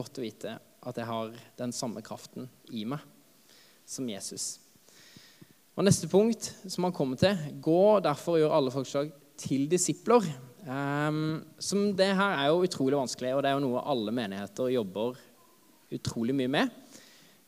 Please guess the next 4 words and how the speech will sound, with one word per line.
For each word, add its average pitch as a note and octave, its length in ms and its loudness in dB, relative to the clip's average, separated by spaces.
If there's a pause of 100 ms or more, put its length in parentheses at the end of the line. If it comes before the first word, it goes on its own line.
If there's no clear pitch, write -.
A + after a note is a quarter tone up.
Disippelgjøring, B2+ 680 -2 (100)
det C#3 380 0
er B2+ 420 -4 (560)
vanskelig. C3 560 -2